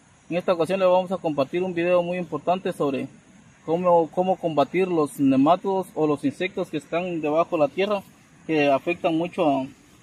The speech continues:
a nuestras plantas de cítricos o cualquier planta frutal o en los huertos. Entonces, en esta ocasión le vamos a dar a conocer cómo hacer para combatir esos insectos que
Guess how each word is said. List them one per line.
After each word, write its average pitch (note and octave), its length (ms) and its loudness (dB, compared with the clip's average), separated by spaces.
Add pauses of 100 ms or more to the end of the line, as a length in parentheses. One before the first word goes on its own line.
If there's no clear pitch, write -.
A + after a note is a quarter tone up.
(360)
a C3+ 60 -4
nuestras C#3 280 0
plantas E3+ 360 -2
de C3 100 -4
cítricos F#3+ 460 -4
o D#3 100 -4
cualquier D3+ 300 -4
planta E3+ 300 -2
frutal F3 420 0 (400)
o G3 240 2
en D#3+ 80 4
los C3+ 120 2
huertos. G3+ 380 0 (360)
Entonces, F#3+ 340 -2 (220)
en D3+ 120 2
esta F#3 200 0
ocasión D#3+ 340 -2
le F#3 60 2
vamos F3 260 2
a F3+ 60 2
dar F3 80 4
a E3 40 -6
conocer D#3+ 460 0
cómo F#3+ 240 0
hacer F#3+ 240 -2
para E3 220 2
combatir C3+ 480 -2 (440)
esos F3+ 280 -6
insectos F#3+ 540 -2 (120)
que C3 320 -4